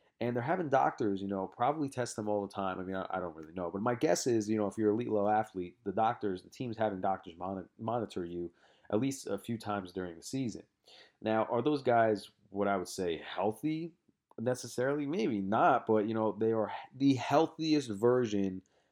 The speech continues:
I can give you of someone who would technically be obese, you know, just a giant human being who has a lot of body fat but still performs insane feats as, like, an offensive lineman in football, right? But that's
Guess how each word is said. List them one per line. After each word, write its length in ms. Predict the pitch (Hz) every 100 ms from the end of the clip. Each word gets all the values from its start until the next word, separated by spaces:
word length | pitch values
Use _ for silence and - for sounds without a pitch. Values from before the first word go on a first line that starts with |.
| _ 101
I 160 | 113
can 280 | 113 120 98
give 240 | 104 117 104
you 320 | 90 85 85 _ _ -
of 160 | 101
someone 340 | - 123 120 110
who 160 | 113
would 160 | 104 101
technically 600 | - 127 127 131 120 110
be 280 | 101 104 98 -
obese, 520 | 92 - 101 80 -
you 80 | 90
know, 80 | 95
just 220 | 104 -
a 100 | 85
giant 480 | - 107 117 117 110
human 220 | 117 101
being 220 | 104 101
who 80 | 95
has 100 | 87
a 60 |
lot 260 | 85 95 101
of 160 | 95 -
body 260 | 92 110
fat 300 | - 127 123 -
but 120 | 87
still 340 | - - 113
performs 640 | 104 90 104 101 98 92 - _ _ _
insane 380 | 104 - 110 95
feats 320 | - 104 95
as, 100 | 87
like, 140 | 87 87
an 80 | -
offensive 480 | 101 98 98 92 87
lineman 320 | 87 87 82
in 60 | 78
football, 320 | - 92 76 78
right? 180 | 92
But 160 | 104 101
that's 280 | 135 214